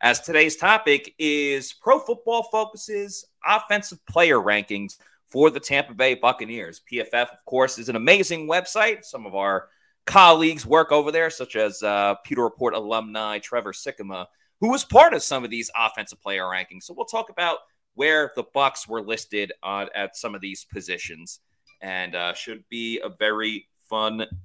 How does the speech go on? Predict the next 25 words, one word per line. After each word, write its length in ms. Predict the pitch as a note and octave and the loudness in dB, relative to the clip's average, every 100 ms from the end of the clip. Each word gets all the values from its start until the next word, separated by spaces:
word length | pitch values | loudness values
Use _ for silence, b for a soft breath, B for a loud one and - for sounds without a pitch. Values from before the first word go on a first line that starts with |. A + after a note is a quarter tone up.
| _ _ | _ _
show 340 | - - C3+ B2 | -12 8 8 10
to 80 | |
get 200 | B2 B2+ | 6 4
into. 460 | C#3+ F#3+ - E2 D#2 _ | 4 -2 -8 -8 -10 _
Uh, 400 | F#2+ F#2+ F#2+ G2 G2 _ _ _ _ _ _ _ _ _ _ _ _ _ _ _ _ _ _ _ _ _ _ _ _ | -8 -6 -6 -6 -8 _ _ _ _ _ _ _ _ _ _ _ _ _ _ _ _ _ _ _ _ _ _ _ _
let 120 | D#3+ | -2
me 80 | A#3+ | 2
know, 140 | B3+ A3 | 4 6
everyone 300 | G3+ G3 F#3+ | 6 4 -2
in 40 | |
the 80 | D#3 | -2
chat, 240 | - D#3+ | 2 2
if 100 | C3+ | 2
you 80 | C3 | -2
can 120 | B2+ | -10
hear 200 | A2 C3+ | -8 -6
me 140 | A#2 F2 | -6 -6
right 240 | E2 D#2 | -10 -12
now, 400 | D#2+ E2 E2 - _ | -10 -12 -12 -16 _
um, 720 | F#2 F2+ F2 E2+ E2+ E2 E2+ _ _ _ _ _ _ _ _ _ _ _ | -8 -4 -4 -4 -6 -6 -10 _ _ _ _ _ _ _ _ _ _ _
because 720 | G#2 - G#2+ G2+ F#2+ F#2+ F2 | -10 -4 0 2 0 -2 -4
I'm 240 | F#2+ F#2+ | -4 -6
hearing 380 | G2 B2 A2+ G2+ | -2 0 0 -4
some 460 | - - G2+ F#2+ F2+ | -8 -6 -6 -8 -8
different 460 | A2 - F#2+ F#2 | -8 -8 -10 -10